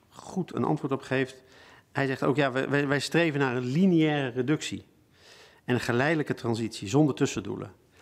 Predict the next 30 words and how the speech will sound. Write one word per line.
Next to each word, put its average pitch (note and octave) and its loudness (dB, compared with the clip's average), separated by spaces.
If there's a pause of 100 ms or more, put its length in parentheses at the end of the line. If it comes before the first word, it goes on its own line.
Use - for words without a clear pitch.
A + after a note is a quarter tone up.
(300)
En, C3 0 (480)
eh, B2+ 2
terwijl B2+ 2
je C3+ 2
eigenlijk D3 -2
ziet E3+ -4
de B2 -2
laatste, A#2+ -2 (100)
eh, A#2 -10 (380)
jaren B2 -2
dat B2 -4
de A#2 -2 (140)
klimaatverandering C3 -2
steeds C#3 0 (160)
sneller F3 4
gaat. - -10
Dus A#2+ -6 (140)
de C#3+ 0
verandering D#3 4
gaat - 0
sneller F3 4 (640)
en C#3+ 0
de C#3 4
minister D3+ 2
stelt C#3+ 2
een C3 -8
soort B2+ 0
lineaire D3+ 6
reductie C3+ 0
voor. - -8